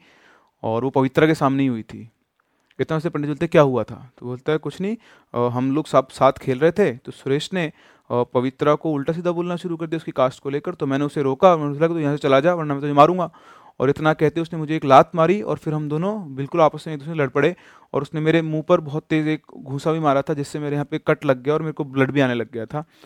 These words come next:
और फिर लोगों ने आकर हम दोनों को छुड़ाया और उसके बाद, अ, वो अपने घर चला गया और मैं,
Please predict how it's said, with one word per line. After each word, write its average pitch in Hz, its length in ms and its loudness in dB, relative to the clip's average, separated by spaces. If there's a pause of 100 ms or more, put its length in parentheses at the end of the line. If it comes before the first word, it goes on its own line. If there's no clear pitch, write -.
(240)
और 113 840 2
फिर 147 220 2
लोगों 139 520 0
ने 156 60 0
आकर 143 280 0
हम 143 160 -4
दोनों 139 180 -2
को 143 100 -8
छुड़ाया 143 480 2 (380)
और 123 100 -2
उसके 127 240 -4
बाद, 135 240 8 (340)
अ, 120 40 -2 (340)
वो 127 160 0
अपने 139 220 0
घर 135 160 2
चला 135 260 2
गया 151 140 0
और 160 100 2
मैं, 147 300 0